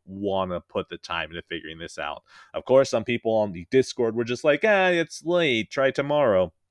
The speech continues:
Uh, I didn't try yesterday. Yesterday would have been tomorrow. I tried two days later. No, I, I'm fine. Also, another thing, this game is kind of heavy on parries,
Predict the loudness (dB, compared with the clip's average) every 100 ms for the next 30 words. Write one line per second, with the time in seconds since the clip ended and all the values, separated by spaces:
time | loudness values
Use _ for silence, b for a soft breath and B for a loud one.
0 | _ _ _ _ _ 2 6 6 6 6
1 | 2 2 2 2 0 0 2 2 0 -4
2 | -4 -4 -4 -4 -4 -8 -8 -10 -8 -6
3 | -6 -10 b -6 2 4 4 2 0 2
4 | 0 0 0 0 -2 -6 B B B -12
5 | -2 0 0 -4 _ _ _ 2 6 6
6 | 4 0 -8 -4 -2 2 2 0 -6 _
7 | _ -4 -2 -2 -6 -12 _ _ 2 2
8 | 2 -2 -6 -6 -10 -4 -2 -2 -4 -8
9 | -10 -14 b b -10 -6 -2 -2 -2 -6
10 | -4 -2 0 -2 -6 -4 -4 -2 2 2
11 | 2 0 -2 -6 -2 0 0 -2 -4